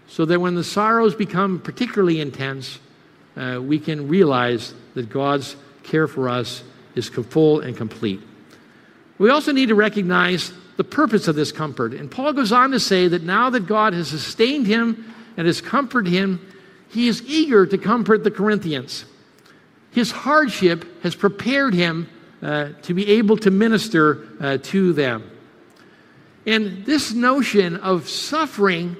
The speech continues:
and being comforted as a preparation for being able to minister to others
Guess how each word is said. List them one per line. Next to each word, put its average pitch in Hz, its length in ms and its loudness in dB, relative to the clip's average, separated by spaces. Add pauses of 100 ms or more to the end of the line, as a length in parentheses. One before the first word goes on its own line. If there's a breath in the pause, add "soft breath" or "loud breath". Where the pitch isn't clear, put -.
(380 loud breath)
and 170 180 0
being 196 200 2
comforted 196 720 0 (440 loud breath)
as 156 120 -4
a 180 60 2
preparation 226 1000 0
for 165 140 -2
being 208 280 2
able 196 200 4
to 175 140 -2
minister 226 520 0
to 185 200 -2
others 190 440 0